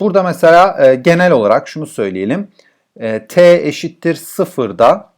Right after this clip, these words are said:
e, t eşittir sıfırda x sıfır eşittir y sıfır, bu da eşittir sıfır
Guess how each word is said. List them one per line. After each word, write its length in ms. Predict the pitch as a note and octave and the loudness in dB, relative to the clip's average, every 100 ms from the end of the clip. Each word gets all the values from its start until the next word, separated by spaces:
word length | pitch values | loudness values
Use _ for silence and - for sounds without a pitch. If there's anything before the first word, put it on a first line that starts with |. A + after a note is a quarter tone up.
| _ | _
e, 240 | A#2+ A2 A2 | -10 -8 -6
t 200 | D3+ C#3 | -4 -4
eşittir 360 | B2+ - - | -6 -12 -14
sıfırda 760 | C3 - D#3+ - G2 A2 D#3 - | -12 -12 -12 -8 -4 2 2 0
x 200 | - C#3 | -12 -16
sıfır 580 | - - E3+ - D3 D#3 - | -14 -10 -8 -4 -4 -6 -14
eşittir 480 | C#3 - - - B2+ | -14 -12 -14 -10 -8
y 300 | C3+ C3+ C3 | -4 -4 -4
sıfır, 460 | - D3+ A2+ C3+ | -8 -10 -10 -10
bu 80 | - | -8
da 60 | B2 | -8
eşittir 340 | G2+ - E3 | -10 -10 -12
sıfır 520 | - - E3 A2 - | -8 -8 -6 -8 -12